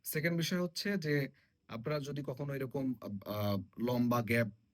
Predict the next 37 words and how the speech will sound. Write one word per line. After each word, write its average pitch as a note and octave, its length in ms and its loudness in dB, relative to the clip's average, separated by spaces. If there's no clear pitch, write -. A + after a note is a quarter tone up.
বা A#2 100 0
আপনারা D3+ 280 0
যদি C#3 280 -4
কখনো C#3+ 280 -2
এরকম C3+ 280 0
রাশ A#2+ 240 0
আওয়ারে B2+ 200 0
ঘুরতে B2+ 300 -4
যান C3+ 180 -2
তাহলে B2+ 200 -4
অবশ্যই D#3 540 0
রুমটা C#3+ 320 -2
অবশ্যই D3 300 2
আগে D3 140 2
বুকিং F3 260 0
করবেন - 300 0
এবং B2+ 200 -6
পাশাপাশি D#3 640 -2
মাঝখানে C3 360 -2
যে B2 120 2
গ্যাপগুলো A#2 380 2
থাকবে A2+ 280 0
চার A2 180 -2
পাঁচ G#2+ 140 -2
দিনের, A2 260 -2
অবশ্যই A#2+ 300 -6
চার A#2 140 -4
পাঁচ A2 160 -6
দিন A2+ 160 -2
আগে A2+ 300 -2
খোঁজ A2+ 200 -6
নিবেন A2+ 220 0
যে G#2+ 100 -6
আপনাদের G#2 260 -6
রুমের G2+ 280 -4
কি G#2+ 120 -4
অবস্থা G2 420 -2